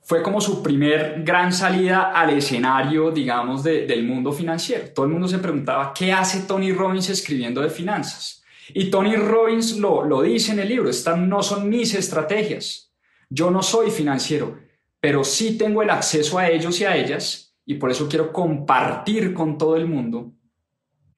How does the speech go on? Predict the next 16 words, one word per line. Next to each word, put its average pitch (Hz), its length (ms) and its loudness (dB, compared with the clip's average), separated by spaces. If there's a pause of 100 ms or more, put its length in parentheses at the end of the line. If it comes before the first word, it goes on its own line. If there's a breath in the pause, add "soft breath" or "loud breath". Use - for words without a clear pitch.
(120)
las 135 180 0
estrategias 117 680 -2
de 127 60 -2
estos 123 240 -6
grandes 123 320 -4
inversionistas". - 800 -8 (400 loud breath)
Y 208 140 2
este 285 340 4
segundo 214 460 2
libro 185 480 2
del 143 220 0
que 143 100 0
les 127 240 -2
quiero 175 220 2
hablar 196 240 2
hoy 160 240 2